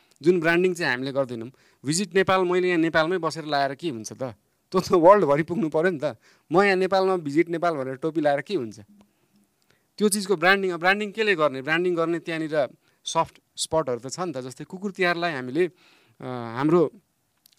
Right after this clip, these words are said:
जुन टाइअप हुन्छ नि, नगरपालिकाले, अ, अरू अरू देशको नगरपालिकाहरूसँग टाइअप गर्छ नि, त्यो भगिनी सम्बन्ध भन्छ क्या नगरपालिकाले गर्ने।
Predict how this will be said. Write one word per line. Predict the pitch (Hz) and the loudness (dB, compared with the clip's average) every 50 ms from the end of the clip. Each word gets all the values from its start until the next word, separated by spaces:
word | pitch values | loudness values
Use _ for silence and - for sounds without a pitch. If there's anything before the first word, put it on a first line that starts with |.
| _ - | _ -6
जुन | 139 156 156 | -4 -2 -2
टाइअप | 147 - 165 165 170 160 131 123 | 0 2 4 4 4 2 2 -2
हुन्छ | 117 110 - | -6 -8 -8
नि, | 165 160 127 | -8 -8 -6
नगरपालिकाले, | 113 135 143 147 135 - 139 139 139 135 147 139 139 143 143 | -4 -4 -4 -2 -4 -4 -6 -6 -6 -6 -6 -6 -6 -6 -8
अ, | 131 - _ _ _ _ - | -8 -12 _ _ _ _ -20
अरू | - - - 131 143 143 143 | -16 -8 -6 -4 -4 -2 -2
अरू | 143 165 | -2 -2
देशको | 156 139 135 - - | -4 -6 -8 -8 -10
नगरपालिकाहरूसँग | 135 135 135 131 120 143 131 131 120 120 107 98 120 120 117 - | -8 -8 -8 -6 -6 -6 -8 -8 -10 -12 -14 -14 -16 -18 -8 -4
टाइअप | 139 135 131 131 | -2 -2 -2 -4
गर्छ | 117 117 120 113 110 - | -6 -8 -10 -8 -8 -10
नि, | 160 139 147 147 _ _ _ _ _ _ _ | -12 -12 -14 -18 _ _ _ _ _ _ _
त्यो | - 117 110 | -14 -14 -12
भगिनी | 104 104 113 127 131 143 156 147 | -6 -6 -4 -4 -2 -4 -2 -2
सम्बन्ध | 135 139 131 123 120 127 120 127 | -2 -4 -4 -8 -10 -8 -8 -8
भन्छ | 117 104 104 98 - 120 | -8 -10 -12 -16 -18 -18
क्या | 113 165 123 117 | -18 -18 -16 -12
नगरपालिकाले | 123 120 120 107 117 117 110 113 110 107 | -12 -12 -12 -12 -14 -14 -14 -14 -16 -16
गर्ने। | 104 110 107 110 | -16 -16 -16 -18